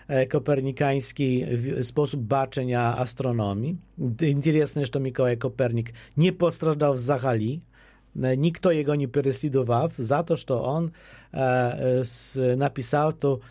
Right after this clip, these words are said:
e, epokowую, e, epokowую robotu de, de orb-, de, de movi-, de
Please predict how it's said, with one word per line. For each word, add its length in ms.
e, 340
epokowую, 1000
e, 320
epokowую 800
robotu 540
de, 440
de 240
orb-, 420
de, 340
de 200
movi-, 480
de 160